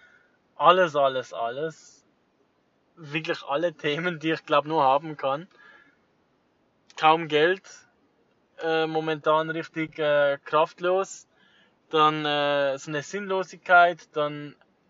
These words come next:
ein Bereuen im Sinn von, was mache ich hier eigentlich, spinne ich? Dann klopfen alte Beziehungen wieder an, dann ist morgen ein spezielles Datum, nicht weil ich, ähm, nach Mallorca gehe, sondern weil vor einem Jahr was Spezielles gewesen ist.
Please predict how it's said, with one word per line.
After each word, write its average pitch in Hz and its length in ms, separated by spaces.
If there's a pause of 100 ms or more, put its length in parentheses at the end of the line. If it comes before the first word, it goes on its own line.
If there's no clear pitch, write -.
(280)
ein 147 200
Bereuen 170 800 (160)
im 156 100
Sinn 160 280
von, 156 260
was 156 200
mache 185 340
ich 160 140
hier 190 160
eigentlich, 170 340
spinne 180 540
ich? 165 80 (600)
Dann 165 200
klopfen 160 680 (140)
alte 160 360
Beziehungen 196 720
wieder 170 280
an, 156 320 (400)
dann 151 160
ist 151 200
morgen 165 380
ein 156 100
spezielles 151 580
Datum, 170 540
nicht 160 240
weil 147 200
ich, - 240
ähm, 135 460 (760)
nach 131 200
Mallorca 143 440
gehe, 160 220
sondern 139 320
weil 131 160
vor 131 140
einem 139 220
Jahr 139 260
was 160 120
Spezielles 151 580
gewesen 147 440
ist. 139 340